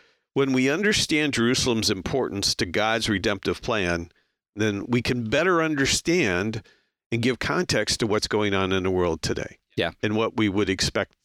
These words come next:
Speaker 1: to happen in the future.
Speaker 2: You know, you take people to Jerusalem all the time. I've been
Speaker 1: Yes.
Speaker 2: with you in Jerusalem, uh, you know, on the tours. And, uh, you know, it's amazing 'cause you're looking in one, in one picture, as you're staring at Jerusalem from the Mount of Olives,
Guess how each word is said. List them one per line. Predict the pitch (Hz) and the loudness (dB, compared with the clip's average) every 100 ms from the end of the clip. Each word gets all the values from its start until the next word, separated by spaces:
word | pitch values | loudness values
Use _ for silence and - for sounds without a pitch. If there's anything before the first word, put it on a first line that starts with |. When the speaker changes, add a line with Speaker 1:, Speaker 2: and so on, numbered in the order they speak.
| - | -6
Speaker 1:
to | - | -2
happen | 110 90 95 78 | 0 0 -2 -2
in | 80 | -4
the | 64 | -4
future. | 98 78 - - _ - | -2 -2 -4 -12 _ 0
Speaker 2:
You | 151 | 2
know, | 139 120 123 | 2 2 0
you | 131 127 151 | 2 2 2
take | - 113 - | 2 -2 0
people | 117 104 | -2 0
to | 104 | -2
Jerusalem | 92 104 104 98 110 | 0 2 4 2 2
all | 95 | 2
the | 95 | 0
time. | 127 117 117 - | 0 0 0 0
I've | 107 98 | -2 -2
been | 107 135 | 0 2
Speaker 1:
Yes. | 143 | 4
Speaker 2:
with | 135 | 4
you | 143 127 | 4 4
in | 120 | 4
Jerusalem, | 117 117 120 - 127 117 117 | 4 4 2 2 2 4 4
uh, | 113 101 98 | 2 0 0
you | 110 | 0
know, | 104 | 0
on | 95 107 | 2 0
the | |
tours. | 98 135 117 113 107 - - | 2 2 4 4 2 0 0
And, | 107 101 95 95 - | 0 2 0 0 -2
uh, | 104 95 - | 0 0 0
you | 156 | 2
know, | 127 | 2
it's | 131 - | 0 2
amazing | 117 127 143 123 | 4 4 4 2
'cause | 104 110 | 0 2
you're | 113 | 2
looking | 113 147 - 143 123 | 4 2 2 0 0
in | 120 107 117 | 0 0 2
one, | 160 208 151 | 2 0 -2
in | 131 127 120 120 | 2 2 2 2
one | 143 202 233 226 | 2 2 4 2
picture, | - - - - 95 | 0 -4 0 2 2
as | 92 - | 2 2
you're | 104 | 2
staring | - - 151 156 170 147 | 2 0 2 4 4 2
at | 131 | 2
Jerusalem | 131 117 120 113 98 | 2 4 4 2 2
from | 110 | 2
the | 107 | 2
Mount | 104 104 | 2 0
of | 98 | 0
Olives, | 101 87 73 | 0 0 0